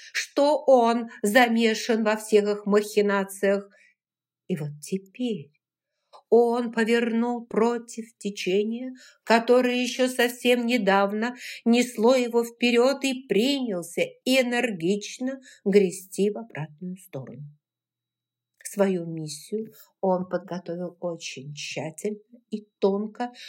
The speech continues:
чтобы не поразить Атланту мгновенным превращением свирепого волка в кроткого ангца и не вызвать подозрений. Он стал избегать встреч с сомнительными дружками,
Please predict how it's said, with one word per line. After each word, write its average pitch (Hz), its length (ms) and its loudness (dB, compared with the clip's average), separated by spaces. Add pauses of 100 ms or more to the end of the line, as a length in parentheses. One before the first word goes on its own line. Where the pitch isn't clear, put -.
(120)
чтобы 320 380 -6
не 311 140 -2
поразить 294 580 -2
Атланту 160 680 -6 (180)
мгновенным 190 960 2
превращением 170 960 -4 (180)
свирепого 196 840 4
волка 277 480 0
в 208 120 -6
кроткого 214 920 2
ангца 196 800 2 (360)
и 247 180 -2
не 254 160 -4
вызвать 196 500 -8
подозрений. 143 720 -10 (800)
Он 233 160 0
стал 277 320 2
избегать 165 540 -6
встреч - 680 -2
с - 160 -16
сомнительными 185 720 -6
дружками, 151 720 -12